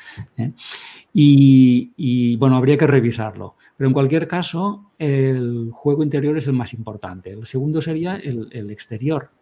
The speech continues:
¿eh? Que es decir, vale, ahora ya, eh, ya tengo una mentalidad, ya tengo una forma de ver el mundo, de pensar, ya veo oportunidades, ¿eh? Voy a hacer algo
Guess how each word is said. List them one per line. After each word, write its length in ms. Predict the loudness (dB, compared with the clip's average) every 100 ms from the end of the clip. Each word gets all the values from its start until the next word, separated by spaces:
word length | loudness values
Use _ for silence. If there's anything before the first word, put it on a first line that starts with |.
| -8
¿eh? 140 | -4
Que 80 | -2
es 60 | -2
decir, 240 | -4 -4
vale, 320 | 0 0 0 -6
ahora 220 | -4 0
ya, 420 | 0 0 0 -4 -8
eh, 160 | -6 -4
ya 140 | -2
tengo 180 | 0 2
una 120 | 2
mentalidad, 600 | 2 0 -2 -2 2 4
ya 140 | 4
tengo 380 | 2 0 2 0
una 300 | -2 -4 -6
forma 340 | -8 -10 -8 -8
de 140 | -8
ver 180 | -10 -10
el 120 | -2
mundo, 380 | 2 4 4 2
de 100 | -2
pensar, 520 | -6 -8 -2 -2 0
ya 120 | -2 -2
veo 140 | -2
oportunidades, 880 | -4 -10 -4 0 0 0 -4 -8 -12 -20 -20 -20 _ -2
¿eh? 140 | 0 4
Voy 220 | 6 6
a 20 |
hacer 200 | 4 -2
algo 380 | -6 -6 -6